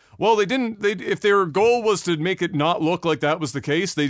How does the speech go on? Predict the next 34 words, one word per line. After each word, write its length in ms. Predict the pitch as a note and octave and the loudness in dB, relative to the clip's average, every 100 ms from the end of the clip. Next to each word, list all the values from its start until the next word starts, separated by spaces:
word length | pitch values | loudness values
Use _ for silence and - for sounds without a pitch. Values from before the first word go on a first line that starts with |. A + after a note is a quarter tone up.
| A#2+ | -2
failed 400 | - E3 F#3+ C#3+ | -2 0 0 0
miserably 500 | E3+ D3 D3+ D3 D3+ | -2 -2 -2 0 0
again 280 | B2+ F3 D#3+ | 0 0 0
this 220 | C3+ - | -4 -2
week, 240 | D3 D#3+ | -4 -2
as 160 | D#3+ A#2+ | -4 -2
they 100 | C#3+ | -4
just 240 | D3+ F3 | -4 -4
posted 400 | D#3 F3+ F3 E3+ | -2 -2 -2 -6
a 60 | D3+ | -4
picture 320 | F3+ D#3+ F3 | -4 -4 -4
on 80 | D#3 | -2
social 360 | F3 F3 - | -2 -4 -4
media, 360 | D3 D#3 E3+ F3 - _ _ - | -2 0 -2 -4 -10 _ _ -6
uh, 240 | C#3+ C#3 | -2 0
that 140 | C3 D3 | -2 -2
was 120 | C#3 | -2
a 60 | B2+ | -4
blurred 380 | C#3 F3+ G3 | -2 0 2
out 180 | F#3 E3+ | 2 2
image 360 | D#3+ E3+ E3 B2+ | 0 0 -4 -8
of 260 | D3+ D3 C#3+ | -4 -2 -2
a 100 | B2+ | -2
guy 320 | C#3+ E3 F#3+ | 0 2 2
with 160 | E3+ | 0
an 60 | D#3 | -2
eye 240 | D#3+ E3+ | 0 -2
patch 380 | E3+ D3+ C#3 - | -2 -2 -4 -4
that 100 | D3+ | -4
looked 160 | D#3+ D3+ | -4 -4
an 100 | D#3 | -2
awful 400 | F#3 G3+ G3 F#3+ | 2 2 0 0
lot 340 | G3 F3+ F3+ | 2 2 2
like 260 | D#3 D3+ | 0 -2